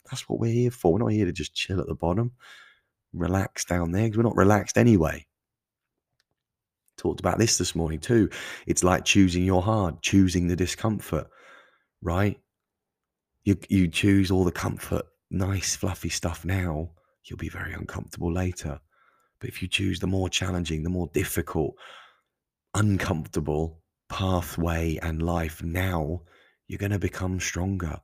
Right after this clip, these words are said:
and you're gonna be more comfortable later, right? That's what it's about. That's why we're bloody here,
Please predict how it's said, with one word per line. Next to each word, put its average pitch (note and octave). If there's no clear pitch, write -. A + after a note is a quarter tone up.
and F2
you're F2+
gonna F#2
be F2
more F#2+
comfortable F#2
later, F#2+
right? G#2
That's -
what A2
it's -
about. G2
That's -
why F2
we're E2+
bloody F2+
here, F2